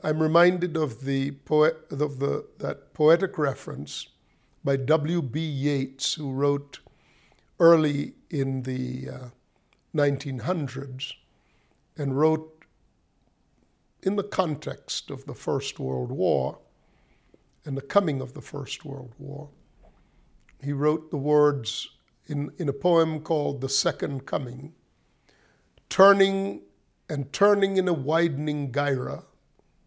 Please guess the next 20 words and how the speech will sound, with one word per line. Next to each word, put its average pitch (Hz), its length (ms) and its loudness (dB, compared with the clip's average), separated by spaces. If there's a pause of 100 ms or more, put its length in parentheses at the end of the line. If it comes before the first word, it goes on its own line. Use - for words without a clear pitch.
(140)
or 117 120 -16
circle, - 580 -4 (1300)
the 143 140 -6
Irish 139 380 -2
term 131 260 -2
for - 140 -16
circle, - 540 -12 (120)
turning 202 560 2
and 147 220 -6
turning 160 640 -4
in 139 100 -4
a 131 60 -2
widening 120 880 -4 (340)
gyra, 131 500 -4 (1160)
the 151 40 -4
falcon 190 840 0 (300)
cannot 190 500 -4
hear 175 300 -4
the 156 120 -12
falconer. - 640 -10